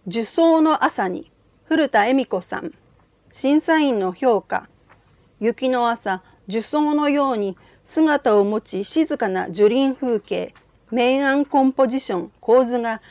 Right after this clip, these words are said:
的確に構成され、バルール、色化の美しさを伴い展開されている秀作です。町議会議長賞、杉山直美さん。教育長賞、高橋和子さん。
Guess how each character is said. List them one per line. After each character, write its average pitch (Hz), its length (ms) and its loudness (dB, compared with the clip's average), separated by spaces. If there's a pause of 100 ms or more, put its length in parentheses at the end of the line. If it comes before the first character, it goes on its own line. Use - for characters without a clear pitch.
(220)
的 202 260 0
確 285 300 0
に 285 200 0
構 277 240 2
成 254 260 0
さ 240 180 -4
れ、 226 180 -4 (240)
バ 208 200 2
ル 269 100 2
ー 262 180 2
ル、 175 200 -4 (300)
色 - 300 -12
化 285 120 2
の 294 300 0
美 - 340 -2
し - 60 -6
さ 240 220 2
を 185 80 -2
伴 208 420 -2
い - 240 -10
展 254 220 0
開 311 200 2
さ 294 140 0
れ 294 120 0
て 285 200 -2
い 247 40 -2
る 269 200 -2
秀 233 280 -2
作 - 320 -4
で 196 180 0
す。 - 140 -20 (1080)
町 262 300 6
議 285 140 -2
会 285 240 2
議 262 160 -2
長 254 300 2
賞、 180 380 -6 (760)
杉 240 320 0
山 262 240 2
直 226 280 0
美 240 120 0
さ 190 240 -4
ん。 185 160 -8 (320)
教 277 300 2
育 285 220 -4
長 262 280 2
賞、 180 340 -6 (400)
高 226 280 -2
橋 311 160 -2 (180)
和 233 220 0
子 180 160 -6
さ 170 180 -8
ん。 170 160 -10